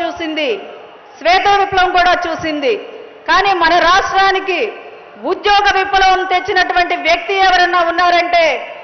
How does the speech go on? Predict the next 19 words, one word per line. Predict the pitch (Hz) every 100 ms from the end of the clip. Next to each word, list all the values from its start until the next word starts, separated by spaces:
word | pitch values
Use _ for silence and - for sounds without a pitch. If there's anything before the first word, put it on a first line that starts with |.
| - -
అది | 294 359 339
మీరేనన్నా. | 320 381 381 359 339 349
ఒకే | 320 330 - 403 403
నోటిఫికేషన్‌తో | 381 392 381 - 381 370 359 339 359 320 226 - - - - 494
లక్షా | - - 381 381
ముప్పై | 370 359 370
ఐదు | 349 349
వేల | 339 381
సచివాలయ | 381 - 330 381 381 370 349 339 339 320 320
సిబ్బందిని | - 294 370 359 339 294 - - - - - - 277
మీరు | 330 359 294 202 - - - - - - - - -
కులం | 359 403 403 381
చూడలేదు, | 359 359 349 349 330 214 - - - 247
మతం | 285 311 392 392 392
చూడలేదు, | 370 370 359 349 247 - - - - - -
ప్రాంతం | 339 392 392 392
చూడలేదు, | 381 381 359 349 339 269 - - - - - 302
పార్టీలు | 381 - 381 381 370
చూడలేదు | 349 339 339 330 302 440